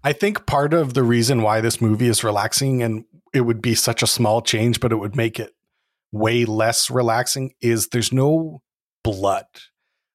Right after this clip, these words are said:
Like, there's lots of spooky stuff and, like,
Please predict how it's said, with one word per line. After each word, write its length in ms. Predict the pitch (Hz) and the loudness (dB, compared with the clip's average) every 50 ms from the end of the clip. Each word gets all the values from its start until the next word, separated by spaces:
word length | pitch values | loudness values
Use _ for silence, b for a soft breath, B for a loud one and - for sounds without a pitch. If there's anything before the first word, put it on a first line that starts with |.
| _ _ | _ _
Like, 140 | 107 104 - | -6 -6 -4
there's 200 | - 110 98 - | -4 -2 -2 0
lots 260 | 143 135 135 135 - 151 | 0 0 0 0 0 -2
of 80 | 147 | 0
spooky 640 | - - - - - _ 131 127 127 - - 151 147 | 0 -2 -4 -6 -4 _ -2 -2 -2 -2 -4 -4 -2
stuff 580 | 135 - - - - 131 120 135 135 - - - | -2 -2 -2 0 0 2 2 2 0 -2 -4 -6
and, 140 | 101 98 98 | -4 -4 -4
like, 140 | 92 92 | -6 -10